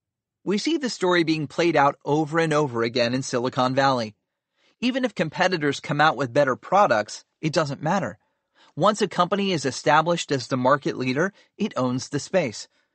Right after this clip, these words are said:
The graveyard is littered with corpses of P C operating systems companies that tried to displace Microsoft. Apple was nearly one of those.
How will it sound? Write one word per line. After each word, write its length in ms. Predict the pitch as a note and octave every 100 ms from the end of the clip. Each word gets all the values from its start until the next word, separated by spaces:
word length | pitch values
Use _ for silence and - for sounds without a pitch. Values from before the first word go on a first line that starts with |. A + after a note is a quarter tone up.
| _ _ _ _ -
The 80 | D#3+
graveyard 680 | C#3+ G3 G3+ F#3+ F#3+ G3+ F#3
is 140 | C#3+
littered 320 | D3+ F3 F3+
with 160 | D3 -
corpses 480 | - F3+ E3 F3 D3
of 160 | A#2
P 220 | - F#3+
C 220 | F#3 F3+ F3
operating 520 | F3+ C#3+ B2+ B2 A#2
systems 420 | - B2+ A#2 A2+
companies 480 | - A#2 A#2+ C3 - - -
that 140 | D#3+ C#3+
tried 300 | F3 F#3 F3
to 60 |
displace 520 | C#3+ D#3+ - C#3 C#3+ -
Microsoft. 680 | C3 C3 A#2+ - G#2 - _ _ _ _ _ -
Apple 360 | D#3+ G3 F3 D#3
was 220 | E3+ D3+
nearly 380 | C#3 C3+ C#3 E3
one 200 | F#3+ G#3+
of 100 | B2
those. 340 | G#2 G2+